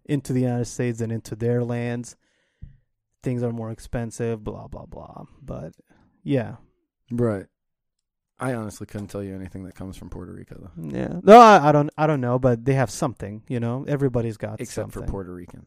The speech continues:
Speaker 1: Except for Puerto Rican. <laughs> Great soldiers. I mean,
Speaker 2: I know
Speaker 1: I've,
Speaker 2: Puerto
Speaker 1: I've
Speaker 2: Ricans
Speaker 1: known a lot
Speaker 2: come
Speaker 1: of them
Speaker 2: from
Speaker 1: in the
Speaker 2: Puerto
Speaker 1: army.
Speaker 2: Rico.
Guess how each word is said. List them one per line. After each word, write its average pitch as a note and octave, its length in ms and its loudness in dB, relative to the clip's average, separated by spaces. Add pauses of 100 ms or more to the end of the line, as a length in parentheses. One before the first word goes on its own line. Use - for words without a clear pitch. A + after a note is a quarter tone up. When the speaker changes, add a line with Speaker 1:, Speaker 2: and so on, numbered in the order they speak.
(100)
Speaker 1:
Except C3 280 -8
for D#3 120 -4
Puerto E3 220 -2
Rican. F#3 220 -4 (460)
<laughs> - 500 -20
Great D3 220 4
soldiers. C#3 560 4
I B2 80 -2
mean, B2 100 -4
Speaker 2:
I B2 60 -2
know B2+ 140 -4
Speaker 1:
I've, B2+ 80 -8
Speaker 2:
Puerto A#2+ 260 -4
Speaker 1:
I've G#2+ 60 -8
Speaker 2:
Ricans A2 320 -4
Speaker 1:
known C#3 140 4
a C3 40 2
lot B2+ 140 4
Speaker 2:
come C3 80 2
Speaker 1:
of B2+ 60 0
them C3 80 2
Speaker 2:
from B2 60 0
Speaker 1:
in A#2+ 60 -2
the A#2 60 -2
Speaker 2:
Puerto C3 260 -2
Speaker 1:
army. A2 100 -2
Speaker 2:
Rico. A2+ 480 -8